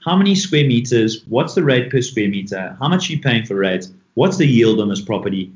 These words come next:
It's clinical. And so to get an idea of the property, <clears throat> get all that information, you literally bid online and you put your bid in. And if your bid's been, you know, uh, exceeded,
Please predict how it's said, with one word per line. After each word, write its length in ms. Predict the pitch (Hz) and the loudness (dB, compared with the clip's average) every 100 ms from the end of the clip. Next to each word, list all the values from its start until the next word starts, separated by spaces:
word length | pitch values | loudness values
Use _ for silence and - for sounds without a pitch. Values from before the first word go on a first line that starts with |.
| - | -16
It's 120 | - | -10
clinical. 500 | - 190 143 - - _ _ _ _ - | 0 2 2 -4 -10 _ _ _ _ -4
And 180 | 127 | -2
so 240 | 123 143 135 | 2 2 2
to 180 | 143 123 | 2 0
get 160 | - 190 | 0 0
an 80 | 175 | 0
idea 320 | 147 113 107 | 0 0 0
of 80 | 117 | -2
the 80 | |
property, 540 | - 123 117 117 110 - | -4 -4 -2 -2 -4 -4
<clears throat> 1300 | 95 87 67 - - _ _ _ _ - - - _ | 0 2 2 -2 -12 _ _ _ _ -20 -20 -20 _
get 180 | - 170 | -2 2
all 120 | 160 | 4
that 140 | 123 107 | 4 2
information, 680 | 104 - 107 101 107 98 - _ | -4 -4 -4 -4 -6 -10 -14 _
you 180 | 147 151 | 0 4
literally 400 | 131 127 139 139 | 4 2 -2 0
bid 220 | - 101 | 0 -2
online 460 | 101 95 101 90 90 | -2 -2 -2 -4 -6
and 100 | 87 | -10
you 60 | 87 | -6
put 240 | 120 - | -6 -4
your 80 | 98 | 0
bid 180 | 143 156 | 2 4
in. 280 | 156 156 147 - - | 2 0 -4 -10 -8
And 100 | 101 | -6
if 100 | 104 | 2
your 180 | 113 110 | 2 4
bid's 260 | 120 120 | 2 2
been, 460 | - 110 104 98 - - | 0 0 0 -2 -4 -10
you 140 | 107 | -8
know, 140 | 95 90 | -6 -8
uh, 460 | - 92 90 87 - - | -10 -14 -14 -14 -16 -14
exceeded, 800 | 78 - - 160 139 131 - | -12 -6 -2 4 4 4 0